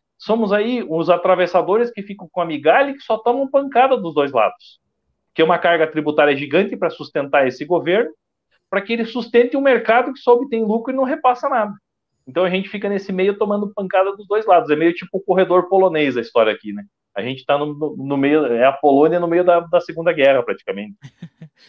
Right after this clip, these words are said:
Speaker 2: E quando, e quando e-, e-, ele quer repartir mais migalha, aí o mercado se assusta.
Speaker 1: Aí o mercado se assusta, porque daí o mercado fala, "Ah, mas será que essas migalhas vão chegar em mim?" Porque daí o mercado quer abraçar tudo. E daí fica nesse lugar, né? "Ah, mas e se não chegar, como é que fica?"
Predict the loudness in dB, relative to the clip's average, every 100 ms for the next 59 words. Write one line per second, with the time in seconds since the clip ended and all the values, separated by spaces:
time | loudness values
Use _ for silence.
0 | _ -12 -4 -2 -2 -4 -12 _ -14 -14
1 | -8 -8 -8 -12 -10 -12 -14 -14 -14 -10
2 | -8 -8 -6 -8 -8 -10 -10 -8 -10 -6
3 | -4 -4 -6 -12 -10 -10 -8 -12 -12 -14
4 | -14 -20 -20 -20 _ _ _ _ _ _
5 | _ 2 4 4 2 0 -2 -4 -8 -10
6 | -16 -20 _ -12 -2 -2 0 0 2 4
7 | 6 4 4 0 0 -2 -4 -6 -6 0
8 | 0 0 -4 -6 -4 -2 -2 -8 -10 -14
9 | _ _ _ _ -8 -2 -2 0 0 0
10 | -4 _ _ _ _ 2 4 2 2 -2
11 | -2 -8 -10 _ _ _ _ -6 0 0
12 | 0 -4 -4 -4 -4 -6 0 0 0 0
13 | 0 0 -4 -10 -8 -8 -4 -4 0 0
14 | -2 -6 -8 -8 -12 -12 -12